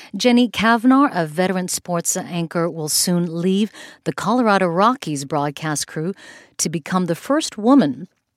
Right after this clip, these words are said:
to be the primary play-by-play announcer for a Major League Baseball team, the Oakland A's. N B C Sports California named Kavnar its lead announcer on Tuesday. I'm Dwali Saikautel, N P R News in New York City.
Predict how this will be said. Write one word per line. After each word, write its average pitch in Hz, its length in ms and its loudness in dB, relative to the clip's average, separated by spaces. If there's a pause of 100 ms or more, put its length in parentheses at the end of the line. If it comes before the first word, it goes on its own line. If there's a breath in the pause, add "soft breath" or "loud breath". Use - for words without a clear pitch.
(320)
to 180 120 -2
be 175 120 0
the 160 100 0
primary 190 580 0
play-by-play 185 880 0 (120)
announcer 160 520 0
for - 200 -4
a 160 80 -4
Major 160 360 0
League 147 240 -6
Baseball 147 440 -2
team, 185 320 0 (280 loud breath)
the 277 140 2
Oakland 160 380 -2
A's. 147 420 -4 (360 loud breath)
N 156 160 -4
B 147 100 -8
C 151 160 -6
Sports 160 440 -4
California 175 720 -4
named 170 380 -2
Kavnar 160 460 -4
its - 260 -10
lead 185 280 -2
announcer 170 560 -4 (180)
on 156 260 -2
Tuesday. - 680 -6 (480 loud breath)
I'm 175 220 2
Dwali 156 440 -2
Saikautel, 143 840 -6
N 175 220 -4
P 165 200 -4
R 160 140 0
News 240 380 0
in 220 220 4
New 151 140 2
York 139 200 -2
City. - 520 -10